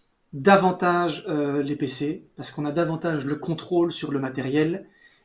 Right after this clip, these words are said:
Et, euh, tout ce qui est rendu G P U, on utilise la technologie Nvidia, la technologie Optix, et sur Unreal, pour faire du ray tracing, on utilise les Nvidia. C'est une technologie propriétaire, euh, de, d'Nvidia avant tout.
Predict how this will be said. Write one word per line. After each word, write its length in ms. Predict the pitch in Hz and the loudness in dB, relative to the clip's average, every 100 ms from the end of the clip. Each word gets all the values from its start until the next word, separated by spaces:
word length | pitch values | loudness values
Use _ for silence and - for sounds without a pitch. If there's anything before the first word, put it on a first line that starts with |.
| _ | _
Et, 420 | 175 165 170 170 156 | 2 6 6 6 4
euh, 380 | 131 131 131 | 0 -2 -4
tout 160 | 131 196 | -2 -2
ce 100 | - | 0
qui 140 | - | 0
est 60 | 160 | 2
rendu 420 | 131 180 165 180 | 2 2 2 0
G 160 | 147 156 | 0 0
P 160 | 151 | 2
U, 320 | 143 156 180 - | 2 0 -2 -10
on 120 | 147 | -12
utilise 540 | 139 131 147 160 151 - 139 | -12 -8 -6 -4 -6 -10 -12
la 80 | |
technologie 560 | 131 - 143 135 131 151 | -12 -10 -4 -2 -2 -4
Nvidia, 600 | 147 127 135 127 139 - _ _ _ - | -4 -2 0 2 0 -2 _ _ _ -10
la 80 | |
technologie 560 | 139 131 143 139 131 143 | -6 -4 -2 0 0 -2
Optix, 520 | - - 185 - - - | -6 -8 -10 -8 -8 -6
et 60 | |
sur 320 | - - 147 - | -4 0 -2 -2
Unreal, 540 | 147 139 156 190 - - | -2 2 4 2 0 -4
pour 300 | 156 127 - | -6 -6 -12
faire 300 | - 160 139 | -4 -2 0
du 100 | 135 | -2
ray 160 | 127 190 | 0 2
tracing, 460 | 160 139 147 151 - | 0 -2 -2 -4 -6
on 80 | 131 | -12
utilise 340 | 127 131 139 | -8 -4 -2
les 140 | 139 143 | 0 0
Nvidia. 520 | 139 123 123 123 123 - - _ _ | 0 2 2 2 0 -6 -20 _ _
C'est 140 | - | -6
une 80 | 135 | -4
technologie 460 | 123 151 143 139 147 | -4 -2 0 0 0
propriétaire, 680 | 143 - 143 127 139 139 123 | -4 -2 -2 2 0 0 0
euh, 300 | 120 120 123 - _ _ _ _ _ _ _ - | -2 -4 -8 -14 _ _ _ _ _ _ _ -16
de, 280 | 147 123 123 | -2 2 4
d'Nvidia 480 | 131 135 135 139 | 2 0 2 2
avant 380 | 143 147 131 127 | 2 0 0 -2
tout. 180 | 127 | -2